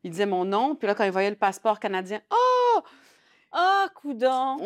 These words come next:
Speaker 1: Donc,
Speaker 2: Tiens
Speaker 1: c'est quand
Speaker 2: donc.
Speaker 1: même particulier. Ben, c'est-à-dire qu'il y avait plein de gens bienveillants, là. Je veux pas dire que
Speaker 2: Mais
Speaker 1: tout le
Speaker 2: non.
Speaker 1: monde était raciste ou, euh, arabophobe ou islamophobe, mais il y a ça,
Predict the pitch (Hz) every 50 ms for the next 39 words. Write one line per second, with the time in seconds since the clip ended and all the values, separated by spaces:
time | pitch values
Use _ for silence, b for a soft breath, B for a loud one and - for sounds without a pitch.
0 | 233 226 254 247 240 226 254 254 262 262 226 294 269 247 254 262 302 339 320 -
1 | 302 277 - - - - - 277 247 247 269 311 339 392 415 381 330 240 233 220
2 | - 247 220 214 247 254 254 262 226 208 226 214 196 214 208 - 262 262 254 240
3 | 220 240 233 220 196 220 208 208 208 214 240 302 381 415 370 285 226 208 220 220
4 | 220 214 202 240 247 - 254 214 185 185 226 226 226 247 233 226 208 - 220 202
5 | 190 190 190 - - - 247 254 240 - - - 226 214 208 196 190 - - 190
6 | 185 196 196 185 202 196 190 - - 233 226 233 233 208 196 196 190 196 - 220
7 | 196 196 196 190 - 294 302 330 269 220 202 185 185 180 185 - - - 254 262
8 | 269 269